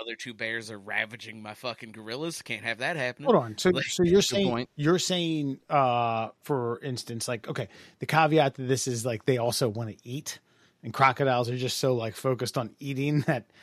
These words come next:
Speaker 2: they're not gonna kill.
Speaker 3: Well, again, you can communicate with the crocodiles. You can tell 'em, like, "All right, move on, go, move on,
Speaker 2: I don't
Speaker 3: boys,
Speaker 2: know,
Speaker 3: move
Speaker 2: man.
Speaker 3: on."
Speaker 1: Stop
Speaker 3: Like,
Speaker 1: eating.
Speaker 2: May-,
Speaker 1: Go.
Speaker 2: maybe they're just so stupid. They're like, "Eat, eat, like, stop, like,
Speaker 1: Yeah.
Speaker 2: shh, stop eating,
Speaker 1: This
Speaker 2: shh."
Speaker 1: is, this is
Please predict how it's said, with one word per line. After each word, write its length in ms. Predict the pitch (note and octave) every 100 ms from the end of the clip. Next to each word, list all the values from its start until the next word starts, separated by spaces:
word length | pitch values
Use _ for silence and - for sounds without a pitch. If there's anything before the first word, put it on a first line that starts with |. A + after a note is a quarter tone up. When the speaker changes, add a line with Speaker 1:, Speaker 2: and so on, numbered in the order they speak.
| -
Speaker 2:
they're 100 | A#2+
not 140 | A#2+
gonna 140 | A#2+ G#2+
kill. 440 | - C#3 C3+ D3+ - _ _ _ _ _ _ _ _ -
Speaker 3:
Well, 200 | C#4 B3+ F3+
again, 320 | F3+ A3+ E3+
you 80 | E3+
can 140 | E3+
communicate 560 | D#3+ F3 F#3+ F3+ F3+ D#3+
with 80 | B2+
the 60 |
crocodiles. 680 | - D#3 C3+ G#2+ F#2 D#2+ D#2+
You 80 | G#2
can 100 | A2
tell 240 | C3+ A#2+
'em, 100 | A2
like, 120 | G#2
"All 80 | F#2
right, 160 | B2+ B2
move 200 | B2+ B2+
on, 160 | C3
go, 260 | A2+ G#2+ G#2 -
move 260 | A2 C3
on, 160 | D3+ C#3
Speaker 2:
I 20 |
don't 80 | G#2
Speaker 3:
boys, 120 | G#2 G2+
Speaker 2:
know, 120 | G#3+
Speaker 3:
move 200 | C#3 C3+
Speaker 2:
man. 20 |
Speaker 3:
on." 200 | C#3 A2+
Speaker 1:
Stop 120 | G#2 -
Speaker 3:
Like, 160 | D#3 A#2+
Speaker 1:
eating. 160 | C#3+ D#3+ -
Speaker 2:
May-, 80 | D3+
Speaker 1:
Go. 140 | A#2+ - A#2
Speaker 2:
maybe 260 | D#3 F3+
they're 120 | E3
just 200 | D#3+ E3
so 100 | -
stupid. 500 | E3 - F#3 A3 D3+
They're 140 | - B2
like, 160 | A#2+ -
"Eat, 320 | E3+ F3 D3 - - -
eat, 240 | - D#3+ D3
like, 100 | A#2
stop, 320 | - C4 - -
like, 80 | E3
Speaker 1:
Yeah. 160 | B2+
Speaker 2:
shh, 140 | - - -
stop 320 | - C4+ C#4 D#4+
eating, 320 | D#4+ D4 D3
Speaker 1:
This 120 | -
Speaker 2:
shh." 80 | -
Speaker 1:
is, 180 | D#3 - - -
this 160 | D3+ -
is 140 | D#3